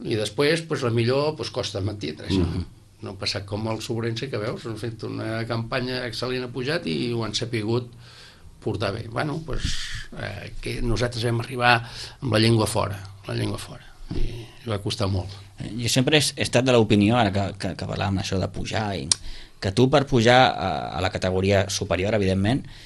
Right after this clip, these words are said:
Speaker 2: has de tenir un equip ja que sigui d'aquella categoria
Speaker 1: Ah, sí.
Speaker 2: que tu vols assolir.
Speaker 1: Sí, sí, sí. Per pujar has de tindre jugadors,
Speaker 2: És a dir,
Speaker 1: jugadors que, que, que, que ja hagin jugat, i si no hi han jugat, que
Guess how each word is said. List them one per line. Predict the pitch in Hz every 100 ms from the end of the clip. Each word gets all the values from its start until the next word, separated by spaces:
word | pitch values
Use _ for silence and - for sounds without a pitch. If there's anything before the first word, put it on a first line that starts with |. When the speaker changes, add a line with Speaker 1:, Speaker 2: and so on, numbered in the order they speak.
| - - - - - - -
Speaker 2:
has | 113 123
de | 139
tenir | 143 135
un | 123
equip | 107 139
ja | 107 117 160 - - - - - - - - - - - - -
que | 101
sigui | - 120
d'aquella | 98 92 87
categoria | 85 87 87 107
Speaker 1:
Ah, | 98
sí. | -
Speaker 2:
que | 98
tu | 107
vols | 104 98
assolir. | 95 95 90
Speaker 1:
Sí, | 113 104 98 95
sí, | 107
sí. | 95 98 113 - - -
Per | 127
pujar | 127 120 156 185 196
has |
de | 151 135
tindre | 139 131 120
jugadors, | 131 123 135 226 233 - - - -
Speaker 2:
És | -
a | 135
dir, |
Speaker 1:
jugadors | 123 127 196 -
que, | 170 160
que, | - 151 -
que, | - 151 - 156
que | 135 135
ja | 165 170
hagin | 156 147 127
jugat, | 135 180 226
i | 160
si | 156
no | 185
hi | 185
han | 147
jugat, | 143 160 -
que | -